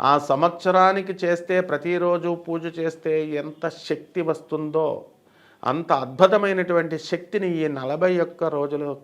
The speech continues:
కఠోర దీక్షలో వచ్చేస్తుంది వాళ్ళకి. వాళ్ళ బ్రహ్మచర్యం, వాళ్ళ ప-, పూజ పట్ల వాళ్ళకున్నటువంటి డెడికేషను, వాళ్ళకున్నటువంటి త్యాగబుద్ధి, అంటే ఆ ఇంటర్నల్ ఎనర్జీని,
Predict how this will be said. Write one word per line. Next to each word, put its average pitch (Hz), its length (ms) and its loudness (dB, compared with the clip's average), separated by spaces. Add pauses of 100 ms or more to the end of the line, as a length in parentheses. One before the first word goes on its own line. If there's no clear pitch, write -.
కఠోర 147 360 0
దీక్షలో 156 680 -6
వచ్చేస్తుంది 139 500 -12
వాళ్ళకి. 101 340 -16 (1000)
వాళ్ళ 120 180 -2
బ్రహ్మచర్యం, 117 760 -4
వాళ్ళ 113 320 -12 (380)
ప-, 120 240 -2
పూజ 151 140 2
పట్ల 135 300 -4
వాళ్ళకున్నటువంటి 117 720 -10
డెడికేషను, 127 720 -6 (600)
వాళ్ళకున్నటువంటి 123 680 -6
త్యాగబుద్ధి, 127 720 -10 (320)
అంటే 139 140 -8
ఆ 120 180 -4
ఇంటర్నల్ 143 460 -6
ఎనర్జీని, 139 640 -4